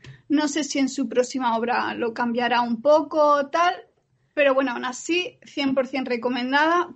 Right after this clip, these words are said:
porque aunque la historia en sí sí que pueda ser un poco la típica historia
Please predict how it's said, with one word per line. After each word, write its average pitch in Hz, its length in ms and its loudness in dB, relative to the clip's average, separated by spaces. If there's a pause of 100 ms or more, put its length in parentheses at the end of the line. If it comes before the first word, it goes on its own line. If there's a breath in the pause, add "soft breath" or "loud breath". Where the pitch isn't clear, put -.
(120)
porque 254 520 0
aunque 247 800 -2
la 247 140 0
historia 294 480 2
en 294 80 -2
sí 285 240 -4
sí 269 160 -8
que 254 140 -2
pueda 240 260 -2
ser 254 240 -8
un 247 120 -6
poco 247 280 -4
la 226 320 -2
típica 254 480 -2
historia 247 720 -4